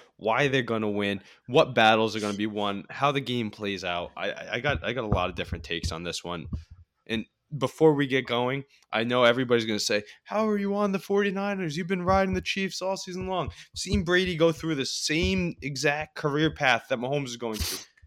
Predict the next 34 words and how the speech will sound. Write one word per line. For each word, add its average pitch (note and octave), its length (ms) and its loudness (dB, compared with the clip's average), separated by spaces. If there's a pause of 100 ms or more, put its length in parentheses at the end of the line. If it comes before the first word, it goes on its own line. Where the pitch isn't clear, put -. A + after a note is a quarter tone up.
(120)
They're D#3 160 6
easily D3+ 320 6
gonna C3 200 6
win A#2 140 2
the G2 80 2
A G2 160 4
F F#2+ 100 0
C. D#2+ 260 -6 (140)
That's, A#2 380 6
that's A2+ 220 4
a A2+ 60 -4
given. E2+ 360 2 (260)
Once D3+ 200 0
you E3 40 -4
get D#3+ 160 2
to - 80 -4
the D#3 80 0
Super D3+ 240 -2
Bowl, D3 180 6
you B2+ 60 4
get C3 160 2
to D3 80 -6
the C#3 80 0
big C3+ 220 2
game, C#3 180 0
it's A#2+ 120 -2
a A#2 40 -2
whole D#3+ 160 2
different D#3 320 -6
story. B2+ 340 -2
Either D#3 220 -2
team C#3+ 260 -8
can A#2 180 -14
win. G#2+ 180 -4